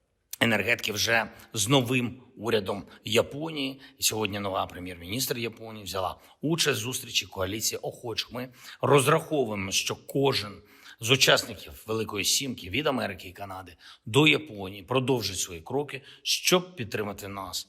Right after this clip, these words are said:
підтримати Україну, підтримати наших людей. Звісно, Швеція — нова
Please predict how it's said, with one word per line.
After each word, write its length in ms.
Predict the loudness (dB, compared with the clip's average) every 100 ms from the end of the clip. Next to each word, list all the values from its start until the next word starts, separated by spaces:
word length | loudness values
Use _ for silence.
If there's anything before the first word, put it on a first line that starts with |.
| _
підтримати 400 | -6 0 2 0
Україну, 480 | -4 -8 -10 -10 -14 _ _ _
підтримати 520 | -8 -4 -4 -4 -12 -20 _ _ _ _
наших 380 | -2 2 2 0
людей. 280 | -12 -12 -8
Звісно, 540 | 0 2 2 2 -2 -4 _ _ 0
Швеція — 600 | 2 6 6 6 -4 -8 _
нова 600 | -4 2 8 8 6 -6